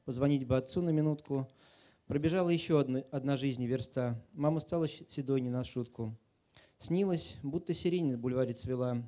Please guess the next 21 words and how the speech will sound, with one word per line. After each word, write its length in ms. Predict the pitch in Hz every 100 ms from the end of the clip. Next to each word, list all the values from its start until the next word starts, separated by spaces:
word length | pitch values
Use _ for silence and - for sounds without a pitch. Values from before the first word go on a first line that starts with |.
| -
просыпаться 540 | 127 117 143 151 151 135
глаза, 380 | 143 143 139 135
глаза 300 | 131 143 143
не 120 | 139
желали. 500 | 123 127 127 120 117 - _ _ _
Это 160 | 147 147
просто 320 | 156 156 160
усталость 440 | 151 - 139 117
слегка 280 | - 113 120
подвела. 540 | - 110 113 113 107 107 _ _ _
Ночи 400 | 156 165 165 120 113
слишком 380 | 143 135 135 127
короткие 560 | - 135 117 - 110 101
стали». 360 | - 110 98 95 _ _ _ _ _ _ _ _ - - _ _ _ _ _ _ 302
Я 220 | 151 147
жил 340 | 151 139 143 139
рядом 220 | 147 135
с 40 | -
Сиреневым 380 | 147 135 131
бульваром, 440 | 139 156 175 131 117
отсюда, 400 | 120 127 117